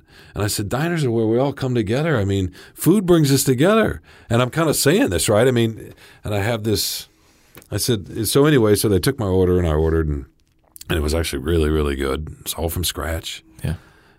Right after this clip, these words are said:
Speaker 1: And, uh, to make this, to make this way too long story short, Carlos, I get up, I pay, I, I get my cash, obviously,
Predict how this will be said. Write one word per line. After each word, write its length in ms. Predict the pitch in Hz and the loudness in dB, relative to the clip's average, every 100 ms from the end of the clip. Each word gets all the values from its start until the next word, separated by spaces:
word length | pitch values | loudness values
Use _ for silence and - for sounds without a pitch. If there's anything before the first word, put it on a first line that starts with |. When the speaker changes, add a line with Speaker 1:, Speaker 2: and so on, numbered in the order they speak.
| - | -8
Speaker 1:
And, 260 | 82 76 76 | -4 -2 -2
uh, 320 | 73 73 76 - _ _ _ - | -2 -4 -6 -12 _ _ _ -8
to 100 | - | -2
make 180 | 101 98 | 0 2
this, 320 | 104 92 - - 87 | 2 0 -2 -8 -2
to 80 | 95 | 0
make 160 | 90 | 0
this 160 | 85 76 | -2 0
way 120 | 92 | 0
too 160 | - 85 | 0 0
long 220 | 80 76 | 0 -2
story 240 | - 73 | -2 -4
short, 300 | - 110 92 | -2 -2 -2
Carlos, 420 | - 78 73 - - - - - | -4 -4 -4 -6 -12 -20 -20 -6
I 80 | 82 | 0
get 160 | 95 104 | 2 4
up, 240 | 95 - | 2 -4
I 60 | 85 | -4
pay, 440 | 104 95 87 80 - _ _ _ _ - - _ - | 0 2 2 -2 -10 _ _ _ _ -20 -20 _ -14
I, 40 | 82 | -10
I 200 | 80 - | -10 -10
get 120 | - 78 | -8 -4
my 120 | 82 | -2
cash, 520 | 104 78 80 - - _ - - | -2 -2 -4 -6 -14 _ -20 -10
obviously, 380 | - 78 78 | -6 -4 -4